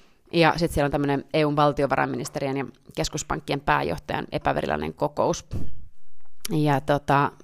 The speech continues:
mietitään E U:n vähän kasvun rahoittamista, pitkän aikavälin vakauspolitiikkaa ja kestävää julkista taloutta muun muassa. Ja pankkiunioni on, on tietenkin yksi semmoinen kestoteema,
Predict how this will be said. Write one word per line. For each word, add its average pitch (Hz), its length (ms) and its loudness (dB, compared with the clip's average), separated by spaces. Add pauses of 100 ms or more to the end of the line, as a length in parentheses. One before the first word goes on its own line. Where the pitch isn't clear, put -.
(420)
mietitään 156 360 6
E 170 140 8
U:n 139 120 2
vähän 139 200 -2
kasvun 214 320 4
rahoittamista, 170 640 2 (800)
pitkän 175 260 4
aikavälin 151 300 4
vakauspolitiikkaa 143 1040 2
ja 131 140 2 (220)
kestävää 143 400 -4
julkista 135 480 -6
taloutta 123 600 0
muun 127 240 -4
muassa. 123 460 -2 (600)
Ja 151 240 4 (320)
pankkiunioni 147 600 -2
on, 139 300 -6
on 139 120 -8
tietenkin 147 320 -6
yksi - 140 -10
semmoinen 135 300 -6 (640)
kestoteema, 156 680 2